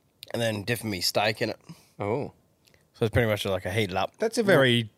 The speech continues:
Speaker 3: Japanese
Speaker 1: Yeah.
Speaker 3: thing.
Speaker 1: So I
Speaker 3: Yeah.
Speaker 1: think he actually meant to let 'em cure in the soy sauce. He'll cook it overnight in the fridge.
Speaker 3: Yeah.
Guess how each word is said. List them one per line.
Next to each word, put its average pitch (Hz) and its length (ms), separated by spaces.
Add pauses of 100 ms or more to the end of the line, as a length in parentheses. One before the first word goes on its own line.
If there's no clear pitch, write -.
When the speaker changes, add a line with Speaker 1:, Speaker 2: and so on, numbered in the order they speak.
(220)
Speaker 3:
Japanese 135 680
Speaker 1:
Yeah. 131 500
Speaker 3:
thing. 269 380
Speaker 1:
So 175 100
I 165 100
Speaker 3:
Yeah. 151 60
Speaker 1:
think 208 140
he 208 160
actually 160 360
meant 131 320
to 135 60
let 135 160
'em 107 120
cure 131 520
in 135 200
the 131 80
soy 123 240
sauce. 110 280
He'll 110 160
cook 131 200
it 117 140 (260)
overnight 110 500
in 95 60
the 98 80
fridge. 110 600
Speaker 3:
Yeah. 160 260